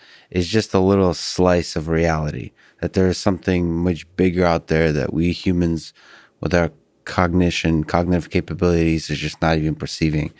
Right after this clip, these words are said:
That, uh, the thing we're perceiving is just a crappy, like, Windows ninety-five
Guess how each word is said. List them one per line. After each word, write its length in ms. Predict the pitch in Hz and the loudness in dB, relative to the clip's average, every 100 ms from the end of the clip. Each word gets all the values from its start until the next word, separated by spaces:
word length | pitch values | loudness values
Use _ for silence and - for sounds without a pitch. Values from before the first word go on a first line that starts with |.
| - - - | -20 -20 -4
That, 200 | 90 87 - | -2 -2 -2
uh, 100 | 82 - | -6 -6
the 240 | 90 87 87 | -8 -8 -2
thing 240 | 107 107 | 2 4
we're 120 | 98 | 2
perceiving 600 | - 92 - 98 90 85 | 0 -4 2 2 4 2
is 80 | 80 | 0
just 260 | 87 - 90 | -4 -4 -2
a 240 | 85 78 - - _ _ _ _ | 0 -2 -8 -20 _ _ _ _
crappy, 720 | - 107 101 - 95 92 82 | 0 2 2 2 2 2 0
like, 220 | 73 78 90 | -4 -6 0
Windows 400 | 101 95 92 90 | 2 2 2 2
ninety-five 800 | 90 90 85 92 90 90 87 | 2 2 -2 -2 0 0 -4